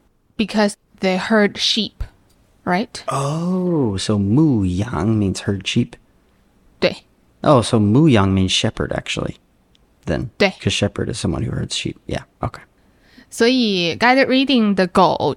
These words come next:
Speaker 1: Commander Joe Biden的狗，是一只德国牧羊犬，对吧？
Speaker 2: 对。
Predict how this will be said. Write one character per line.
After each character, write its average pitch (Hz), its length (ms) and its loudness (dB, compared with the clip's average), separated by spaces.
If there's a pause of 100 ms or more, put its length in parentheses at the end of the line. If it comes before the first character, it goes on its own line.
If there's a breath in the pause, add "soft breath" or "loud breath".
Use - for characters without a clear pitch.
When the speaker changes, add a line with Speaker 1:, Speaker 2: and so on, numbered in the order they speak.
Speaker 1:
Commander 208 720 4 (520)
Joe 180 180 4
Biden 202 340 6
的 160 120 -2
狗， - 340 -2 (420 soft breath)
是 202 520 2
一 220 180 -4
只 214 240 0
德 185 300 0
国 185 280 2
牧 220 240 2
羊 170 320 -2
犬， - 320 -4 (160)
对 - 100 -2
吧？ 233 280 -6 (800)
Speaker 2:
对。 - 260 -2